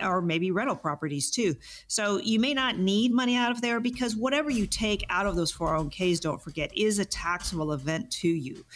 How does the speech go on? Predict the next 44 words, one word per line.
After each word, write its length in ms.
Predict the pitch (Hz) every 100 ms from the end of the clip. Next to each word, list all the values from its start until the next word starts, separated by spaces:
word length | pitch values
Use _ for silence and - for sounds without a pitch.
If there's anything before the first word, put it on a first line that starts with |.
| - -
So 380 | - 190 175 165 -
maybe 400 | 175 190 220 262
we 140 | 220
wanna 280 | 196 196 180
avoid 420 | 170 156 175 170
taxes 480 | - 240 311 - 156
for 180 | - 165
a 60 | 165
little 240 | 165 147
while 220 | 151 143
longer. 460 | 151 214 214 - - - - -
Now, 120 | 196
you 200 | 190 196
do 340 | 147 226 320
have 160 | 277 233
to 80 | 196
start 300 | - 190 -
taking 300 | 190 180 175
money 240 | 170 160
out 160 | 160 170
when 140 | 160
you're 100 | 156
seventy-two, 960 | - 156 143 151 147 - 320 226 160 -
and 100 | 160
the 80 |
first 520 | 151 - 247 330 - 208
one 180 | 185
has 360 | 165 202 208 -
to 100 | 190
be 420 | 175 170 165 160 - - -
by 400 | - 180 190 208
April 300 | 190 190 190
first 680 | 175 - 175 165 180 - -
of 140 | 180 151
the 100 | 160
year 300 | 160 175 165
following, 800 | - 220 247 208 165 151 156 - _ -
uh, 160 | 156 -
or 80 | 165
the 100 | 160
year 240 | 170 185
that, 160 | 165 156 - -
uh, 100 | - -
the 180 | 156